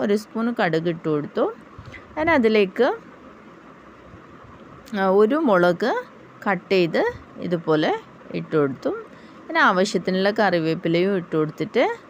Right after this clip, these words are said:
ഇതൊന്ന് മൂത്തപ്പം നമുക്ക് കറിയിലേക്ക്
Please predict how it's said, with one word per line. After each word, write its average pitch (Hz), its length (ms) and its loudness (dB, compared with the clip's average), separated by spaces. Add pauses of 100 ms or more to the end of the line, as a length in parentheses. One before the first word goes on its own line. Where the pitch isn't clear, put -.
(1300)
ഇതൊന്ന് 214 360 4
മൂത്തപ്പം 196 540 0 (420)
നമുക്ക് 175 340 -2 (760)
കറിയിലേക്ക് 175 600 2